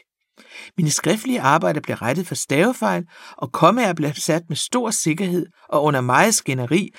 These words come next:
og tit med katastrofale følger. Men alle var enige om, at man skulle være dygtig og flittig. En god karakterbog var hele staldens karakterbog, og da jeg gik ned i håndarbejde, var der direkte sorg.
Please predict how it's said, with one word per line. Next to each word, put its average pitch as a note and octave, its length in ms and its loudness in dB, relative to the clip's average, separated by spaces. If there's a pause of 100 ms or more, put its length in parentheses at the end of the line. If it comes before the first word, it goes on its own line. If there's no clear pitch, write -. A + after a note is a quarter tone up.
(200)
og E3 120 -2
tit G#3+ 260 -2
med F3+ 80 2
katastrofale E3 800 2
følger. A#2+ 400 -2 (520)
Men D#3 140 0
alle G3 260 4
var G#3 140 0
enige G3+ 440 2
om, E3+ 220 2 (320)
at D#3 80 2
man D3+ 120 2
skulle C3 240 -4
være A#2 80 -4
dygtig A3+ 480 -2
og F3 80 -10
flittig. - 360 -10 (340)
En C#3+ 140 -2
god G#3 220 2
karakterbog E3+ 680 0
var D3+ 60 2
hele E3 340 0
staldens - 380 -2
karakterbog, - 720 -6 (260)
og C3 100 0
da C#3 80 2
jeg B2 120 0
gik A2 160 -8
ned A3+ 180 4
i G#3 40 0
håndarbejde, D3+ 680 2
var B2 80 -2
der A#2 100 -6
direkte E3 500 -2
sorg. - 360 -4